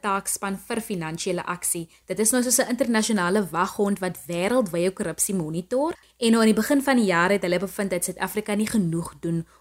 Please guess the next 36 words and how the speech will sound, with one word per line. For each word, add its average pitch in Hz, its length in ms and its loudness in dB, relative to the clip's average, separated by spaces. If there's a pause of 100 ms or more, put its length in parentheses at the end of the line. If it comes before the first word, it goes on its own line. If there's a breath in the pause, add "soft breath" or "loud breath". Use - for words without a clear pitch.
om 196 160 -2
korrupsie 180 520 0
en 175 100 -6
geldwasery 170 640 -4
te 170 100 -12
voorkom 165 360 -8
nie. 165 120 -2
Dit - 140 0
is 302 100 4
natuurlik 370 400 4
'n 330 60 -2
proses. 269 360 4
Hulle 196 160 4
hou 190 200 4
vir 269 140 -2
ons 247 180 2
nou 226 100 0
al 220 60 4
'n 202 60 2
hele 226 200 2
tyd 254 220 0
dop, 190 260 0
maar 220 220 4
deesdae 233 460 6
word 196 300 2
ons 214 120 2
net 220 180 0
fyner 233 460 2
dop 165 240 -2
gehou. 180 420 2 (180 soft breath)
Wat 214 140 4
dit 262 140 4
beteken 302 720 0
is 220 360 2
dat 208 160 0 (300)
alle 262 560 8